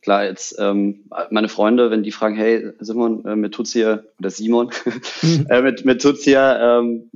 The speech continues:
Speaker 1: mir tut's hier weh im Hintern, ich brauche einen neuen Sattel", und ich denk mir immer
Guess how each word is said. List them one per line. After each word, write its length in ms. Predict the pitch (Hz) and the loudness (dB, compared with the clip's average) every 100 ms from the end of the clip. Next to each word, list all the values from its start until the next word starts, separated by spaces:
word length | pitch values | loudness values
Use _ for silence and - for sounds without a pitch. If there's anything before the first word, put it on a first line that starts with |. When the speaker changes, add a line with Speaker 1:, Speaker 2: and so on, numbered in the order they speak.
| - | -14
Speaker 1:
mir 180 | 110 110 | -10 -10
tut's 160 | 135 | -8
hier 120 | 135 120 | -6 -4
weh 80 | |
im 100 | 131 | -4
Hintern, 280 | 113 135 131 | -4 -4 -4
ich 100 | - | -2
brauche 160 | 117 117 | -2 0
einen 100 | 120 | 0
neuen 200 | 120 110 | 0 2
Sattel", 280 | 120 131 127 | 2 0 -2
und 120 | 110 | -6
ich 80 | - | -8
denk 180 | 113 113 | -10 -6
mir 60 | |
immer 320 | 117 113 110 | -2 -2 -4